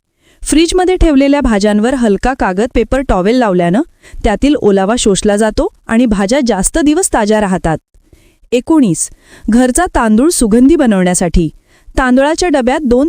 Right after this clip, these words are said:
तेजपान टाकून ठेवल्यास भात शिजवताना अप्रतिम सुगंध येतो. वीस, डाळी जास्त फेस न येऊ देता शिजवण्यासाठी. डाळ शिजवताना पाण्यात तेल घातलं की फेस कमी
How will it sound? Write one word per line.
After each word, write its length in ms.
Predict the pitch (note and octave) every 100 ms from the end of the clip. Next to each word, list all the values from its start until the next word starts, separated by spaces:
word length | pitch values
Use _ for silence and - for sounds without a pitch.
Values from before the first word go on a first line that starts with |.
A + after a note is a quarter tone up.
| D4
तेजपान 400 | G#3+ - C4 D#4+
टाकून 300 | C4+ A3+ B3
ठेवल्यास 500 | B3 A3 E3+ G#3 - - _
भात 280 | G#3+ B3+ F4+
शिजवताना 520 | - C#4+ D4 D4 D4+ E4
अप्रतिम 480 | A3 A3+ C4 - F#4+
सुगंध 400 | - B3 A#3+ A3
येतो. 440 | G3 F3 E3 D#3+ - _ _ _ _ _ G#3+
वीस, 380 | C4 F#3+ - - - - -
डाळी 360 | A3+ A#3+ A#3+ G4 C#4
जास्त 340 | A#3 A#3 F#4 -
फेस 240 | D#4+ E4+ -
न 80 | B3+ E4+
येऊ 200 | E4 D4
देता 220 | B3+ A#3+
शिजवण्यासाठी. 760 | A#3+ G3+ G3 F#3 - E3+ F#3+ D3+ - _ _ _ -
डाळ 260 | G#3 G#3 C4
शिजवताना 640 | - A3+ A#3+ B3+ G#3 G3+ D4
पाण्यात 260 | G#3+ A3+
तेल 300 | C#4+ - B3
घातलं 400 | C4+ C#4+ D4 D#4 A4 - - -
की 80 | D#4+
फेस 360 | - D4 F4
कमी 240 | D4 B3